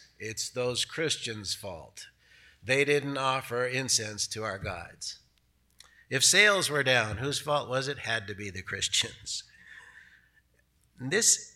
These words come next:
issue is still a problem in parts of the world. And thank God we don't face it exactly the same kind of issue in our culture,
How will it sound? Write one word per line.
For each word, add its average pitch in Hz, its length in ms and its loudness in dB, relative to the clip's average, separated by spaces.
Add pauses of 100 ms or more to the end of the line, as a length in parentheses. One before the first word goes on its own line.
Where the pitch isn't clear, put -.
issue 180 440 4
is 143 160 2
still 220 280 4
a 196 40 -2
problem 165 420 0
in 117 120 -2
parts 151 320 -2
of 139 80 -10
the 139 100 -6
world. 147 420 -4
And 110 100 -14
thank 139 200 -6
God 143 240 -2
we 123 100 -4
don't 131 240 -4
face 156 300 0
it 120 100 -6
exactly 120 600 -4
the 104 100 -4
same 110 260 -4
kind 107 200 -4
of 107 100 -6
issue 110 300 -2
in 107 100 -6
our 180 160 4
culture, 117 460 -6